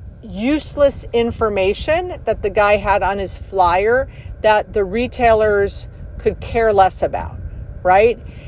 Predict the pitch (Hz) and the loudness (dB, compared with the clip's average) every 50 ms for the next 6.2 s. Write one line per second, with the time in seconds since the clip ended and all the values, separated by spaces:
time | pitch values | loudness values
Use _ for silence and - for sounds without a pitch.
0 | - - - - - 240 233 233 240 233 233 226 226 202 226 - 196 190 226 214 | -12 -12 -10 -6 -4 -2 0 4 4 6 6 4 2 0 -4 -6 0 2 4 4
1 | 208 202 185 214 226 233 240 247 254 240 214 226 220 - - 240 214 208 - 226 | 6 4 2 2 2 2 2 2 2 4 4 4 2 2 4 2 2 2 2 0
2 | 208 208 - - 220 208 208 208 202 208 202 196 - 190 196 190 190 190 190 196 | -4 -2 -2 -2 -2 -2 0 0 0 2 2 0 0 -2 -4 -4 -2 0 2 4
3 | 196 202 202 196 190 190 - - - - 214 202 - - - - 202 190 190 196 | 6 6 6 6 4 2 0 -4 -6 -6 -6 -6 -6 -8 -4 -2 0 0 2 2
4 | 214 247 302 320 - - - - - - - - - - - - - - 190 196 | 0 0 -2 -4 -8 -12 -14 -16 -16 -14 -14 -14 -12 -12 -14 -12 -4 0 4 4
5 | 196 196 196 196 190 196 - - - 269 254 - - 294 311 311 277 190 135 - | 6 6 6 4 2 0 -2 -4 -4 -4 -4 -2 2 2 4 4 4 2 0 -4
6 | - - - - | -6 -10 -12 -12